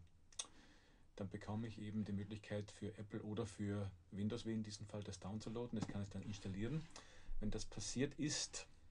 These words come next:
nochmal zurück. So. Wenn das passiert ist, habe ich die Möglichkeit, Blender zu starten. Das ist dieses Programm hier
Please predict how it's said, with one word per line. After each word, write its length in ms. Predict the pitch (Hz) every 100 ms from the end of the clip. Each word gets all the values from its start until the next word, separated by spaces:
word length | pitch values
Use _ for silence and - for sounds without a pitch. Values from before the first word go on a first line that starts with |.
| - - - - - - - - -
nochmal 260 | 82 85 82
zurück. 280 | - - 131 - - - - - - - - - - - - - - - - - -
So. 80 | - - - - - -
Wenn 120 | -
das 120 | 98 -
passiert 400 | 107 - 127 131
ist, 460 | 131 165 - -
habe 160 | 104 107
ich 40 |
die 120 | -
Möglichkeit, 680 | 98 101 113 - - 101 -
Blender 500 | 101 95 107 113 107 - - - - - - - - - - - - - - - - - - -
zu 120 | 104
starten. 640 | 98 - 90 92 - 180 - - - - - - - - -
Das 220 | 101 98
ist 120 | -
dieses 200 | - 113
Programm 400 | - - - 120
hier 200 | 110 127